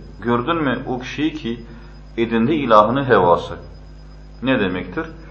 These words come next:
"İlahını heva edineni gördün mü?" Fakat işte bu Türkçe'de düşünüldüğünde bir çelişki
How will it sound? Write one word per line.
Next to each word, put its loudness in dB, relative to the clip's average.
"İlahını 8
heva 8
edineni 2
gördün 0
mü?" -6
Fakat 2
işte -4
bu -4
Türkçe'de -2
düşünüldüğünde -4
bir -4
çelişki -6